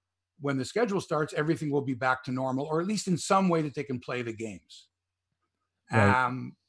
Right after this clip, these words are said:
Speaker 1: and it's going to take a while before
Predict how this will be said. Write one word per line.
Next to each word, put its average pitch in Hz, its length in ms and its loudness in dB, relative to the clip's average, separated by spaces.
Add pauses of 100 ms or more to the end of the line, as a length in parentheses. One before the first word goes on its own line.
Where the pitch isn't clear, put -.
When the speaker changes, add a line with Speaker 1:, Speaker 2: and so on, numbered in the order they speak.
(440)
Speaker 1:
and 143 420 0
it's 131 160 -10
going 196 200 2
to 214 60 2
take 202 220 0
a 175 40 4
while 165 380 8
before 143 840 0